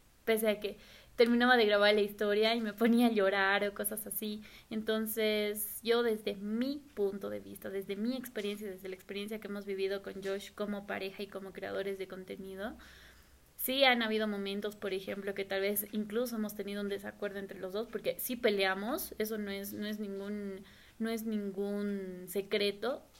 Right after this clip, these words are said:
Todas las parejas pelean. La idea no son las peleas, la idea es cómo resuelven las peleas. Y eso es algo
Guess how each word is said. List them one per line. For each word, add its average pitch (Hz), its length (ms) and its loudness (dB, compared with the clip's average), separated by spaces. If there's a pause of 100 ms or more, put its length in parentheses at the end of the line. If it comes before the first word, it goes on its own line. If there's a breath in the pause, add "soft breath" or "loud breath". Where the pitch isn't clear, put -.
Todas 240 280 6
las 208 140 -4
parejas 202 380 -6
pelean. 202 540 -6 (160)
La 214 140 0
idea 226 560 0
no 247 360 -2
son 208 420 -6
las 202 120 -8
peleas, 208 480 -4
la 202 60 -4
idea 214 260 0
es 202 240 -4
cómo 247 300 0
resuelven 190 580 -6
las 214 140 -12
peleas. 202 480 -10
Y 220 80 -4
eso 220 100 -6
es 214 100 -10
algo 202 280 -6